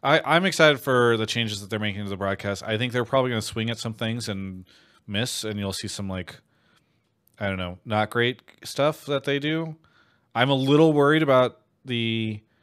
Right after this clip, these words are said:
I, not because of Dash. I am excited for more content that has Dash in it. I'm a little worried about, like, the show that they were talking about with Dash, going out and doing a bunch of random stuff with pro players and all that. I can see that coming across as weird. Um,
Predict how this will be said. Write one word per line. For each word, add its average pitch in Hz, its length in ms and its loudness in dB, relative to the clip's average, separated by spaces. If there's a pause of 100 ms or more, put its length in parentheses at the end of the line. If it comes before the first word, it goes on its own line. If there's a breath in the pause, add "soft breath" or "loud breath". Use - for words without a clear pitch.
(200)
I, 123 220 4
not 135 240 0
because 143 240 -2
of 110 120 -8
Dash. 92 460 -4
I 107 140 -4
am 107 80 -2
excited 117 340 -2
for 113 140 -8
more 104 180 -4
content 107 360 -6
that 95 40 -10
has 98 140 -8
Dash 95 320 -4
in 87 80 -8
it. 80 180 -14 (380 soft breath)
I'm 107 160 -4
a 107 80 -2
little 123 340 4
worried 127 300 2
about, 104 640 -4 (520)
like, 98 180 -10
the 101 100 -8
show 117 560 0
that 160 180 -4
they 170 100 -2
were 165 80 -2
talking 160 300 -4
about 165 180 -4
with 160 140 -8
Dash, 160 580 -2 (120)
going 113 260 -2
out 110 80 -4
and 107 80 -10
doing 107 160 -4
a 104 60 -8
bunch 104 160 -10
of 110 60 -14
random 107 200 -6
stuff 107 220 -6
with 107 100 -14
pro 107 140 -4
players 107 260 -4
and 110 80 -6
all 110 100 -2
that. 110 120 2
I 107 80 -2
can 104 120 -8
see 95 180 -10
that 95 120 -4
coming 107 240 -8
across 101 340 -6
as 107 120 -12
weird. 117 320 -6 (680 soft breath)
Um, 95 680 -4